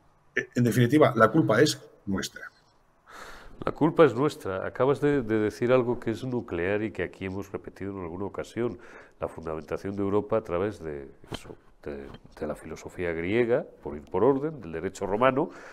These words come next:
Speaker 2: y por encima de todo de la cruz. Se sea más o menos cristiano, se tenga un, un ma-, una, una mayor, eh,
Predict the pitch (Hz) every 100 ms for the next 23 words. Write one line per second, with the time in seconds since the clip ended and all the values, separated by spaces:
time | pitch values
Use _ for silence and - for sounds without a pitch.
0 | - - 73 - 73 71 85 87 - 101
1 | 117 73 - 147 - - - - - -
2 | 160 131 107 - 98 90 - 85 - 156
3 | - 98 - - 101 98 95 - - -
4 | - - 95 95 87 98 95 90 76 95
5 | 95 90 87 90 87 92 87 85 95 92
6 | 90 - 87 85 82